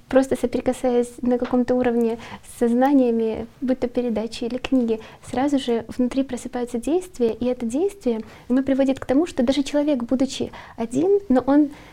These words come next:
стоит тысячи, потому что он начинает столько предпринимать, как, знаете, активировать все свои ресурсы и возможности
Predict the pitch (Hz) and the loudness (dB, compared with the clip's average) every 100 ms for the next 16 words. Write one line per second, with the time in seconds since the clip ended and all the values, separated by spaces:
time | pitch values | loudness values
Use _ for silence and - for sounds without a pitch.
0 | - - 269 269 294 269 226 - 226 240 | -8 2 2 4 2 2 0 -2 0 2
1 | 262 - 262 262 269 262 262 247 - 311 | 2 2 2 2 2 0 2 0 -2 -2
2 | 381 320 - 262 - 254 262 247 254 240 | -2 -2 -2 -2 0 2 2 0 -2 0
3 | 415 427 262 - 349 302 262 - 302 285 | 0 0 -4 0 2 2 0 -2 -2 0
4 | 269 262 285 285 285 277 262 240 214 208 | 0 0 -2 0 -2 0 0 -2 -2 -6
5 | - 214 | -8 -14